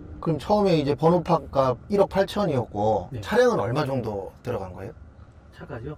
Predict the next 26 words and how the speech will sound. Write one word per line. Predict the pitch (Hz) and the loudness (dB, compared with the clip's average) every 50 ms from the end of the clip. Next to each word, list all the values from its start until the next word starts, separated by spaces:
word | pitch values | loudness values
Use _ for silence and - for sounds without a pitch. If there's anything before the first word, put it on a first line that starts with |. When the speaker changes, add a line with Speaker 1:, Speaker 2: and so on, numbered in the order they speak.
| - | -12
Speaker 1:
네. | - - - - - - - - - | -14 -14 -14 -16 -20 -20 -20 -18 -16
Speaker 2:
일억 | 170 175 160 - - - - - - - - | -14 -14 -14 -14 -18 -20 -20 -20 -20 -20 -20
구천 | - - - 107 95 - - | -20 -20 -18 -18 -18 -18 -18
다 | - - - - | -16 -14 -14 -14
해서. | 104 - - - | -14 -16 -18 -20
Speaker 1:
아, | - - - - - | -20 -20 -20 -18 -16
다 | - - - - - | -16 -16 -18 -18 -20
해서. | - - - - - - - | -20 -20 -18 -18 -16 -16 -14
Speaker 2:
네. | - 78 - - - - - | -14 -14 -16 -16 -20 -20 -20
그 | - - | -20 -18
차 | - - 123 - | -16 -14 -14 -14
그대로 | - - 135 123 107 98 | -12 -10 -10 -10 -10 -12
갖고 | 90 - - 87 | -14 -16 -16 -16
온 | 85 | -14
거예요. | 82 82 - - - - - - - - - - - - - | -14 -14 -16 -16 -18 -20 -20 -20 -20 -20 -20 -20 -20 -16 -10
Speaker 1:
근데 | 151 147 147 147 - | -8 -6 -6 -4 -2
일억 | - - - - - | 0 0 0 0 -2
구천이면 | - 156 - - 170 160 151 135 120 117 117 120 117 107 98 104 | -4 -4 0 2 2 2 2 2 0 0 0 0 -2 -2 -4 -8
Speaker 2:
네. | 113 92 - - - | -12 -14 -16 -18 -14
Speaker 1:
실질적으로 | - - 175 170 175 170 147 139 127 | -10 -8 -6 -4 -4 -2 -4 -4 -4
딴 | - 156 170 190 202 202 | -2 0 0 0 2 2
거를 | 214 208 190 180 156 | 2 2 2 2 2
할 | 156 151 | 0 -2
수도 | - - 156 151 147 | -4 -4 -6 -4 -4
있었잖아요. | 117 104 - - - - 98 143 - | -6 -6 -6 -8 -6 -4 -4 -4 -2
Speaker 2:
맞아요. | 131 113 104 92 | -2 -4 -6 -8